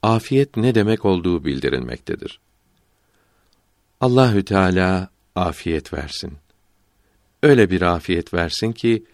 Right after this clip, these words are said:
büyüklerden biri hep dua eder, Allahü Teala'dan bir günlük afiyet isterdi.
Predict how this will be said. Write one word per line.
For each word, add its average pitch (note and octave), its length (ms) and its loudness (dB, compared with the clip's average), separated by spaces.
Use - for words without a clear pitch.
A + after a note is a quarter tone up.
büyüklerden G#2 840 2
biri F#2 200 0
hep A#2+ 360 -8
dua G2 300 4
eder, E2+ 380 0
Allahü B2+ 400 0
Teala'dan F#2+ 720 2
bir B2+ 140 0
günlük F#2+ 360 -2
afiyet F2+ 480 -2
isterdi. - 580 -12